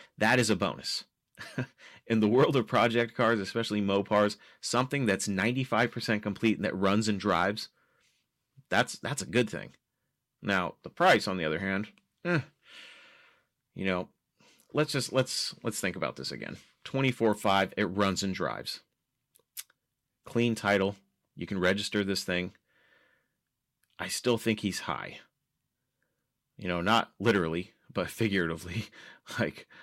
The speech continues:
twenty-four five, I think he's probably looking more like eighteen, you know, fifteen to eighteen thousand. You know, if this thing was posted for fifteen thousand, it would have already been sold. You know, I'm just talking about from a good deal perspective. You know, if it was five thousand, see ya.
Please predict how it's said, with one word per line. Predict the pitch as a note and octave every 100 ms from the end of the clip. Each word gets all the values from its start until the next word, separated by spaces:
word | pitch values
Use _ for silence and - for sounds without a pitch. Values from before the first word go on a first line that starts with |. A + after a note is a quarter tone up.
| - _ _ _
twenty-four | - B2 A#2+ A#2
five, | A2+ A2 A2+
I | A#2
think | C#3+ B2+
he's | G#2 -
probably | - C3 A2+ A2 G2 G2
looking | F#2 F2+ E2+ F2+
more | F2 F2+
like | F2 E2+ E2+ -
eighteen, | F2 C#2+ - F2+ F2 E2+ E2+ E2+ _ _ A2
you | G2+ F#2+
know, | F2+ F2 -
fifteen | - A#2 - - G2+
to | F#2 F2
eighteen | F2+ - F#2+ F#2
thousand. | F2 E2+ D#2+ F#2+ F#2 G2+ _ _ _ _ _
You | -
know, | F#2
if | F#2
this | E3+ -
thing | C3+
was | G#2
posted | - G#2 -
for | -
fifteen | F#2+ F2+ - E2
thousand, | F2 F2 F2
it |
would | E2
have |
already | F2+ D#2
been | C#2+
sold. | - - A1+ - _ _ _ _ _ _
You | E2+
know, |
I'm | A2+
just | D3+ -
talking | G2+ F#2 F2+
about | E2 E2 C#2
from | F#2 D2+
a | D2+ _
good | G#2 G2+ E2
deal | F#2+ F2 D2
perspective. | - D2+ - A#1+ - A1+
You | E2+
know, | E2+
if |
it | -
was | C#2+
five | - F#2 F2+
thousand, | D#2 D#2+ D#2+
see | E2 A2+
ya. | A2